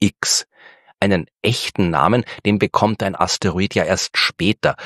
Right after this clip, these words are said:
wenn seine Bahn ausreichend gut bekannt ist und wenn sich die Leute, die ihn entdeckt haben, erstens einig sind, wie er heißen soll,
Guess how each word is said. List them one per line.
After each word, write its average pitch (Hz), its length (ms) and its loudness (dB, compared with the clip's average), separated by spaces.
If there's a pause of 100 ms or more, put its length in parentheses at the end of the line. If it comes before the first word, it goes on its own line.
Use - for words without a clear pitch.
(140)
wenn 180 100 -2
seine 90 240 0
Bahn 90 320 0
ausreichend 98 720 0
gut - 240 -6
bekannt - 480 -2
ist 170 160 2
und 185 180 0
wenn 151 200 2
sich - 160 -2
die - 80 0
Leute, 104 420 2
die 95 200 -4
ihn 98 60 -2
entdeckt - 440 -4
haben, 117 160 2 (240)
erstens - 580 -4 (140)
einig 120 420 2
sind, 107 320 -2
wie 85 80 -4
er 78 140 -2
heißen 90 320 -2
soll, 131 180 2